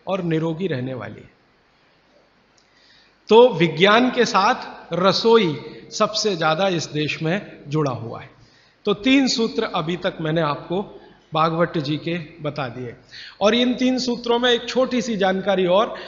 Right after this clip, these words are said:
कि आप पुरुष भी चाहें तो जिनको पेट अगर बढ़ा हुआ है और आप चाहते हैं कि ये कम हो तो आप भी पन्द्रह मिनट चक्की चला सकते हैं सुबह सुबह। आप भी चाहें तो सिलबट्टे पे चटनी बना सकते हैं।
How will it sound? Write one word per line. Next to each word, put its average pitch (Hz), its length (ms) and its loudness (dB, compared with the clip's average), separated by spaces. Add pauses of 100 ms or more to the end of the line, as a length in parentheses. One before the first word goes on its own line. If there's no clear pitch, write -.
(200)
कि 247 60 -2
आप 220 380 0
पुरुष 247 320 -2
भी 262 160 -2
चाहें 160 720 -2
तो 202 80 0
जिनको 208 340 0
पेट 196 380 0
अगर 185 180 0
बढ़ा 147 240 -2
हुआ 151 340 -2
है 139 160 -4
और 156 200 -6
आप 156 200 -4
चाहते 160 340 -4
हैं 160 140 -4
कि 156 100 -10
ये 156 120 -4
कम 165 220 -8
हो 151 340 -4 (320)
तो 214 60 0
आप 190 260 0
भी 220 140 -4
पन्द्रह 220 320 -2
मिनट 214 220 -2
चक्की 180 300 -6
चला 131 260 -8
सकते - 360 -20
हैं - 100 -20
सुबह 147 260 -10
सुबह। - 1120 -6
आप 208 100 8
भी 233 160 0
चाहें 220 320 4
तो 254 140 2
सिलबट्टे 220 580 0
पे 226 120 0
चटनी 220 400 -2
बना 156 260 -4
सकते 131 360 -12
हैं। - 100 -18